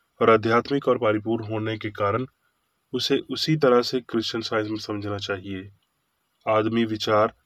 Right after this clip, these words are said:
प्रेम की छवि है, वो काया नहीं है। वो ईश्वर का यावजिक विचार है, जिसमें सभी सही विचार शामिल हैं। वो भगवान की छवि और समानता को दर्शाता है कि सभी के लिए नए शब्द,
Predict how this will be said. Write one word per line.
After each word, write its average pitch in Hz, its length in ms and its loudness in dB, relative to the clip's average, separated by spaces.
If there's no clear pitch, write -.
प्रेम 123 220 4
की 123 160 -4
छवि 110 320 -2
है, 107 320 -2
वो 120 120 4
काया 107 460 0
नहीं 104 360 -4
है। 98 360 -6
वो 127 120 4
ईश्वर 139 300 0
का 143 140 0
यावजिक 110 500 2
विचार 104 380 0
है, 98 360 -6
जिसमें 117 280 -2
सभी 120 320 -4
सही 113 320 -4
विचार 110 320 0
शामिल 98 400 -4
हैं। 98 400 -8
वो 127 80 6
भगवान 117 400 4
की 120 120 -6
छवि 117 280 -2
और 127 100 2
समानता 107 400 -4
को 110 140 -6
दर्शाता 104 500 -4
है 120 240 -4
कि 127 100 0
सभी 135 320 0
के 151 120 -2
लिए 135 220 2
नए 110 240 0
शब्द, 113 360 -4